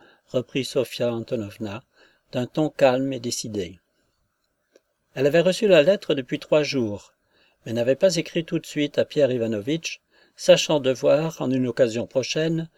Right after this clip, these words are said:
rencontrer plusieurs militants réunis pour discuter un projet d'importance. « J'ai pensé donner plus de poids à mes paroles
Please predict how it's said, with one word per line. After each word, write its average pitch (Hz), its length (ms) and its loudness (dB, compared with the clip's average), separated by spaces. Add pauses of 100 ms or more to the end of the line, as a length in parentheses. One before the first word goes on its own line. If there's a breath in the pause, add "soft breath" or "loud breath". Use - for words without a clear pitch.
(100)
rencontrer 147 580 0
plusieurs 143 400 0
militants 135 600 -4
réunis 127 480 -2
pour 131 180 0
discuter 131 500 -4
un 120 120 -2
projet 120 340 -2
d'importance. « 107 880 -6 (1160)
J'ai 135 180 0
pensé 202 400 0
donner 160 220 4
plus 190 180 0
de 135 80 2
poids 170 240 0
à 151 80 2
mes 113 140 -2
paroles 160 560 -2